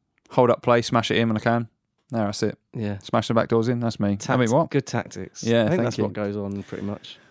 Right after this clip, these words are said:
Speaker 1: Yeah, yeah. I mean, that's, that's, that's what I'd tell my strikers if I was managing as well. Just get yourself up there, you know, hold up play, smash it in when
Speaker 2: Just
Speaker 1: you
Speaker 2: hov-,
Speaker 1: can.
Speaker 2: hover about a bit.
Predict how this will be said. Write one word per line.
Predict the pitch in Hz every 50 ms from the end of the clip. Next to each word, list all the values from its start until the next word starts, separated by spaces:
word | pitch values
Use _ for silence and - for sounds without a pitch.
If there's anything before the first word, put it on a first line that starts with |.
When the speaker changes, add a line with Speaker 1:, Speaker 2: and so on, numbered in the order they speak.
| _ -
Speaker 1:
Yeah, | 156 175 135
yeah. | 107 110 113 104 95
I | 101 113
mean, | 117 113 117
that's, | 123 123 - - - - -
that's, | - 131 120 - - - - - - -
that's | - 90 - - -
what | 110 - -
I'd | 110 104
tell | - - 110 98
my | 95 98
strikers | - - 113 107 98 98 -
if | - 95
I | 95
was | 95 -
managing | 107 101 98 95 85 87 92
as | 95
well. | 104 104 92 95
Just | 98 117 -
get | - 156 -
yourself | 120 - 131 113 107 - 120
up | 101 - -
there, | 107 101 101 104
you | 107 110
know, | 101 95 98
hold | - 123 120 110
up | 101 - -
play, | - 107 104
smash | 101 - 113 104 95 -
it | 92
in | 107 107
when | 101 98
Speaker 2:
Just | 95 -
Speaker 1:
you | 117
Speaker 2:
hov-, | 110 101 95 92
Speaker 1:
can. | -
Speaker 2:
hover | - 139 120 117
about | 113 101 107 104 104 87
a | 98
bit. | 107 110 104 104 104